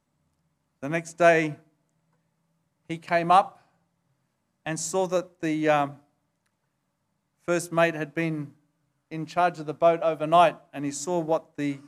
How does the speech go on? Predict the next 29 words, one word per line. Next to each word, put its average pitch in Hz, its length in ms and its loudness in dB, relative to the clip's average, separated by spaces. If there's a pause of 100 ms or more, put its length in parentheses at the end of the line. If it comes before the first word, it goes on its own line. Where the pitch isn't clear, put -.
(100)
first 165 240 -4
mate 220 180 2
had 151 140 -10
written 156 240 -8
in 143 160 -4
the 139 80 -6
log, 131 320 -2
and 131 100 -8
it 139 100 -12
was 143 240 -8
this: - 400 -6 (600)
"The 156 80 -6
captain 196 480 -2
was 147 180 -6
sober 185 320 4
today." 139 480 -8 (3000)
That's 254 200 -6
truth, 359 580 -2 (1200)
but 185 140 -4
it's - 100 -14
a 165 80 -2
lie. 160 360 -2
He's 147 200 -12
just - 240 -20
communicating 180 760 0
a 147 60 -2
lie 143 280 0
as 139 160 -6
if, 175 180 -4